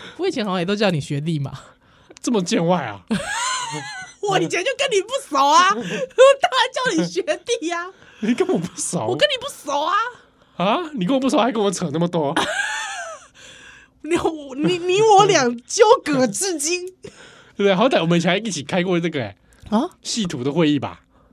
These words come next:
Speaker 2: 你有出席啊？
Speaker 1: 哦，真的哦。
Speaker 2: 你也不是系图的成员吗？
Speaker 1: 我是啊，我是系，
Speaker 2: 哎。
Speaker 1: 系上图书馆的成员。
Speaker 2: 对，我们听友当中也有一位，不知道是不是跟你同届啊，
Speaker 1: 真的哦？
Speaker 2: 学长，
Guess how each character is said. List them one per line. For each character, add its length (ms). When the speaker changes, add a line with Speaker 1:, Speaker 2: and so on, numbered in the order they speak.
Speaker 2:
你 80
有 120
出 140
席 220
啊？ 180
Speaker 1:
哦， 200
真 160
的 80
哦。 220
Speaker 2:
你 100
也 80
不 80
是 80
系 160
图 120
的 40
成 160
员 160
吗？ 260
Speaker 1:
我 140
是 140
啊， 380
我 100
是 80
系， 220
Speaker 2:
哎。 40
Speaker 1:
系 140
上 160
图 100
书 100
馆 220
的 20
成 160
员。 300
Speaker 2:
对， 180
我 80
们 120
听 140
友 100
当 200
中 160
也 160
有 80
一 20
位， 340
不 280
知 60
道 100
是 80
不 40
是 60
跟 20
你 60
同 240
届 180
啊， 120
Speaker 1:
真 140
的 60
哦？ 20
Speaker 2:
学 60
长， 280